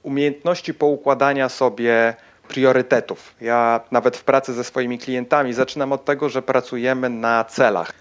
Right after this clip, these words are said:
Zastanawiamy się razem z nimi, jakie są ich cele i to w takim horyzoncie długookresowym.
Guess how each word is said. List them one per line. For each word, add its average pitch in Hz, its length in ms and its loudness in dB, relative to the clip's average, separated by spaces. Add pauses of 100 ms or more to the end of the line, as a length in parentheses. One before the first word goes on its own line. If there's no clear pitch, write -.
(280)
Zastanawiamy 123 840 2
się 120 320 4
razem 117 280 0
z 101 100 -12
nimi, 135 400 -6 (300)
jakie 143 300 2
są 139 240 -4
ich 123 160 -8
cele 117 320 2
i 117 40 -6
to 127 100 -4
w - 60 -16
takim 135 360 -4
horyzoncie 131 640 -2
długookresowym. 131 1040 0